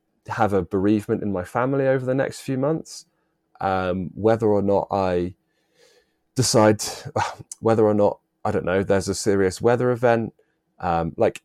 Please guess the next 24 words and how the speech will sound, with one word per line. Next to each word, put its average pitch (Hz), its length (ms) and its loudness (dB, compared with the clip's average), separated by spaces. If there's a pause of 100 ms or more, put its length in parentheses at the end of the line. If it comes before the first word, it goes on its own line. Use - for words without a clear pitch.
there's 135 220 2
so 165 300 4
many, 151 280 2
like, 120 240 0
everything 147 460 2
else 92 280 -2
is 90 100 -2
outside 95 360 0
of 92 80 -4
my 90 160 -2
control, - 460 -4 (340)
like, 104 160 0
so - 500 6
much 135 260 2
stuff. - 420 -2 (560)
And 107 280 0 (800)
so - 160 0
the, 113 140 6
the, 113 200 0
the - 160 -6
trick, - 300 0
the 113 100 0
difficulty 110 600 2
here 92 380 2